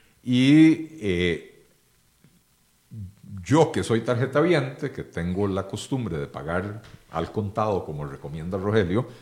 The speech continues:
eh, recibo cinco o seis llamadas al mes, perdón, a la semana,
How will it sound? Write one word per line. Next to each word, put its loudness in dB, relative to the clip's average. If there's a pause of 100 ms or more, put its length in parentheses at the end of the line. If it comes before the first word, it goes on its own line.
(320)
eh, -10 (200)
recibo 2
cinco 0
o -4
seis -2
llamadas -4
al -6
mes, -6 (220)
perdón, 2
a 0
la 0
semana, -2